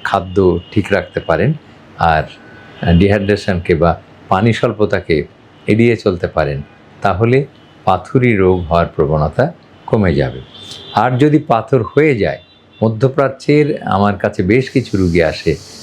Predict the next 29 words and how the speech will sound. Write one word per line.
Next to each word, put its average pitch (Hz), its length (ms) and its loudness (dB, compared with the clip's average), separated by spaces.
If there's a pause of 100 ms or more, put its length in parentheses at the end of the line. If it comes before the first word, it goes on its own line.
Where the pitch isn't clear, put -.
(120)
তাদের, 113 400 0
তারা 113 240 0
ওখানে 135 260 -2
আল্ট্রাসনোগ্রাম 107 840 -2
করে, 76 280 -2 (400)
করে, 143 340 2 (360)
আহ, 101 300 -2 (380)
বলে 113 200 4
দেয় 104 200 2
যে 92 240 0
আপনার 98 380 -2
কিডনিতে 92 380 0
পাথর 82 380 -2
হয়েছে। 73 320 -4 (640)
কোনো, 156 520 2 (460)
আহ, 92 300 2 (380)
মানে 92 320 4 (280)
যারা 107 180 2
কাজ 107 340 -2
করছে 113 300 0
ওখানে, 90 240 0
যুবক 85 320 2
যুবতী 82 340 0
যারা 82 160 2
কাজ 101 360 -2
করছেন, 78 420 -4 (480)
আমাদের, 85 340 4 (280)
আহ, 87 160 0
ছেলেমেয়েরা, 82 680 2